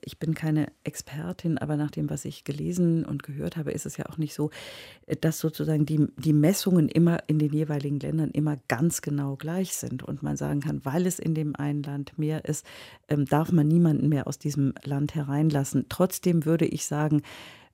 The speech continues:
bei allem, wo man ein Fragezeichen macht, ob das wirklich effizient ist, bin ich im Moment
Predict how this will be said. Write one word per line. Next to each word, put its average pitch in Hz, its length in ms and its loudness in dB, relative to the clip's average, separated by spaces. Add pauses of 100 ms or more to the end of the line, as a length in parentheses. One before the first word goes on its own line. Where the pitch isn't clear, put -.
(140)
bei 147 120 4
allem, 185 520 6
wo 151 300 0
man 156 380 4
ein 147 320 0
Fragezeichen 160 1000 -2
macht, 143 360 -2 (100)
ob - 260 2
das 151 300 -2
wirklich 151 500 0 (140)
effizient 143 800 0
ist, - 340 2
bin 135 300 -2
ich - 240 -2 (100)
im 139 280 -4 (280)
Moment 147 500 4